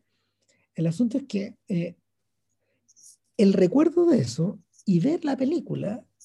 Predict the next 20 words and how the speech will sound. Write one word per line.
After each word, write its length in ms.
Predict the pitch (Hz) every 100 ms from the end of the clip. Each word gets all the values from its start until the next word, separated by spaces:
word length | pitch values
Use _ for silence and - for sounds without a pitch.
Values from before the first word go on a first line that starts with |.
| -
me 200 | 170 190
hizo 240 | 208 240
acor-, 160 | 240 262
me, 240 | 196 202
me 140 | 196 196
hizo 180 | 214
pensar 380 | 226 202 - 214
que 100 | -
hoy 60 | 190
día 180 | 180 220
en 60 |
realidad 360 | 220 208 190 220
en 80 | 220
Hollywood 460 | 233 226 202 233 226 - _ _ _
esta 220 | - 190 208
película 400 | 196 208 220 208
no 100 | 202
se 140 | 214
podría 360 | 170 139 151 131
hacer. 200 | -